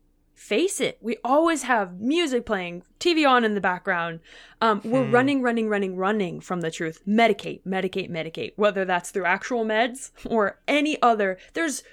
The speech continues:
Speaker 1: we li-, like you said, we live in an opulent time. Entert-, we live in an age of entertainment.
Speaker 2: Mm.
Speaker 1: Escape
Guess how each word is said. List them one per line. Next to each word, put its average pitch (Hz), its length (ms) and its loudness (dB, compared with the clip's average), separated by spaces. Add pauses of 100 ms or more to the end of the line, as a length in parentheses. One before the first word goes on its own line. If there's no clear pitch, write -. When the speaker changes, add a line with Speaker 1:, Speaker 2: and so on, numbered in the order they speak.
(140)
Speaker 1:
we 294 100 2
li-, 330 220 2
like 269 160 2
you 311 80 0
said, 285 160 -2
we 220 80 0
live 277 140 2
in 294 80 -2
an 247 100 0
opulent 262 480 -2
time. 196 320 -4 (120)
Entert-, 262 340 0 (220)
we 240 140 0
live 247 140 4
in 226 80 4
an 208 80 2
age 196 220 2
of 233 80 0
entertainment. 220 640 -4
Speaker 2:
Mm. 123 100 -14 (840)
Speaker 1:
Escape 269 680 0